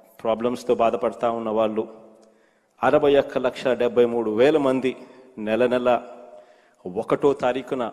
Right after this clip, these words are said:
అది ఆదివారం కావచ్చు, సెలవు దినం కావచ్చు, ఏదైనా కూడా సూర్యుడు ఉదయించక మునిపే ఖచ్చితంగా వాలంటీర్ తలుపు తడతా ఉన్నాడు.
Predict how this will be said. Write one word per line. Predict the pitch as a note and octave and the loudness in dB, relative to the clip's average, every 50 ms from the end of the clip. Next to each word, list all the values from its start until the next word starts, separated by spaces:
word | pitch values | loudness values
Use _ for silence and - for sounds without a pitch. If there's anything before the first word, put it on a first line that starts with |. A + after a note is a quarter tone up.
| - - - | -10 -14 -14
అది | A2 G#2+ G#2+ | -14 -12 -10
ఆదివారం | F#2+ F#2 G#2 A#2 A#2+ C#3 C#3 C#3 C#3+ C#3+ D3 C#3+ C3 | -6 -2 0 2 4 6 8 8 8 6 6 2 4
కావచ్చు, | C#3 C3+ C#3 C#3+ C#3 C#3 - - D#3 - - - - - - _ _ _ _ _ _ _ _ - | 4 4 4 4 0 -4 -6 -12 -12 -14 -16 -20 -20 -20 -20 _ _ _ _ _ _ _ _ -18
సెలవు | - - - - G#2 A2 B2+ C3+ D3 | -14 -10 -6 -4 -2 0 2 2 4
దినం | C#3 D3+ D3+ D#3 D3 D3 | 6 6 6 6 4 0
కావచ్చు, | D3 - D3 C#3+ C#3+ D3 C#3+ D3 - - E3 E3+ - - - - - - - _ _ _ _ - | 0 2 2 2 4 2 0 -2 -6 -8 -8 -10 -10 -16 -20 -20 -20 -20 -20 _ _ _ _ -16
ఏదైనా | A2+ G2 G2+ A2+ C#3 E3+ G3+ F#3+ G#3+ G#3+ G3 F#3+ F3+ | -14 -8 0 6 12 12 12 12 12 10 10 8 6
కూడా | D#3+ - - C#3 B2+ B2+ A#2+ - - - - - - - - - - _ _ _ - - - | 4 4 4 4 6 4 4 2 -2 -12 -18 -18 -20 -20 -20 -20 -20 _ _ _ -16 -12 -10
సూర్యుడు | - - C3 C3 D3 D3 C#3+ C3+ B2 | -8 -4 0 0 2 2 2 4 2
ఉదయించక | A#2 G#2 A2 A#2 B2+ C3 C#3+ C#3+ C3+ - C3+ C3 - | 2 2 0 -2 -2 -2 -2 -4 -4 -4 -6 -6 -6
మునిపే | A#2+ A#2+ A#2+ A#2+ A#2+ - C3 A#2 G#2+ G#2+ - - - - - - - - _ _ _ _ _ - - | -6 -4 -4 -4 -2 0 0 0 0 -2 -4 -8 -18 -20 -20 -20 -20 -20 _ _ _ _ _ -10 -10
ఖచ్చితంగా | A#2 - - - - - - B2+ B2 A#2+ A#2 A2 G#2 - - - - - - - _ _ - G#2+ | -10 -8 -8 -12 -10 -6 -6 -4 0 0 0 0 0 -4 -10 -18 -20 -20 -20 -20 _ _ -18 -14
వాలంటీర్ | G2 G2 G2 G2+ G#2+ A2+ B2 C3 C3+ B2+ C3 C3 B2+ A#2+ - - | -8 -6 -2 0 0 2 2 2 2 0 0 2 2 2 2 2
తలుపు | A#2+ A2+ A#2+ B2 - C3 | -2 0 0 0 -4 -2
తడతా | A#2+ B2+ B2 B2 - C#3 C3 | -2 -2 -2 0 2 2 2
ఉన్నాడు. | C3 C3 B2+ C3 B2+ B2+ C#3 | 2 2 2 0 2 2 0